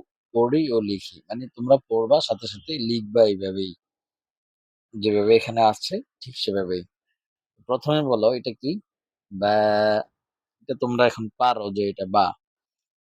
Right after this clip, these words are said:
এখন এই যে দেখো নিচে এটাও বা,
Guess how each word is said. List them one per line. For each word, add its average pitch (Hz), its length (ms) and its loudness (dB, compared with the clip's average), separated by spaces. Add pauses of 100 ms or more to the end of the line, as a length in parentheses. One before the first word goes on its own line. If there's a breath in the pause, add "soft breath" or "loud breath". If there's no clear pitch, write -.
এখন 156 380 0 (880)
এই 156 140 0
যে 131 100 -2
দেখো 107 340 -2 (140)
নিচে 139 460 -4
এটাও 123 300 0
বা, 110 220 6